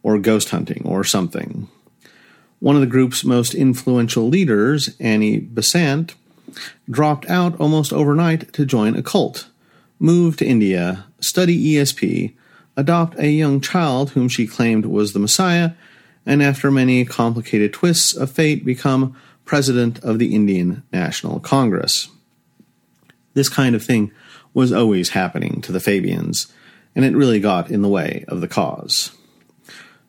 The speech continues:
So why was the Fabian Society so successful?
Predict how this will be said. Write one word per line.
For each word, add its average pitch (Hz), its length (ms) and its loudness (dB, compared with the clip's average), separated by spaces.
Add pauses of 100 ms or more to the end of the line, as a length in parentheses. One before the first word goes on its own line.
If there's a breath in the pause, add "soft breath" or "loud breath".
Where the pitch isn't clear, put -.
So 170 200 2
why 180 400 2 (160)
was 131 680 0
the 104 140 -6
Fabian 85 480 -2
Society - 640 -4
so - 240 -2
successful? - 680 -4